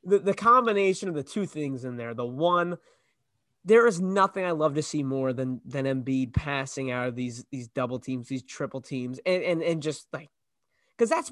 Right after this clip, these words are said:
like, it's been this thing every year where it's like, "Oh my gosh, if this guy could stay healthy and if he could just protect the ball and know what to do when he got swarmed."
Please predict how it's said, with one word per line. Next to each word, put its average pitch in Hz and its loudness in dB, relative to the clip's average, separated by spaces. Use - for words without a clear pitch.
like, 208 -4
it's 214 0
been 294 -2
this 285 -4
thing 277 -2
every 175 0
year 208 0
where 143 -2
it's 143 -10
like, 135 -6
"Oh 165 -2
my 127 -14
gosh, 120 -10
if 143 -10
this 170 -10
guy 175 -2
could 160 -8
stay 190 -4
healthy 151 -2
and 160 -6
if 147 -6
he 202 -4
could 190 2
just 151 -8
protect - -6
the 175 0
ball 156 6
and 135 -2
know 175 4
what 202 -2
to 151 -10
do 160 0
when 165 -2
he 143 -4
got 147 -4
swarmed." 147 -6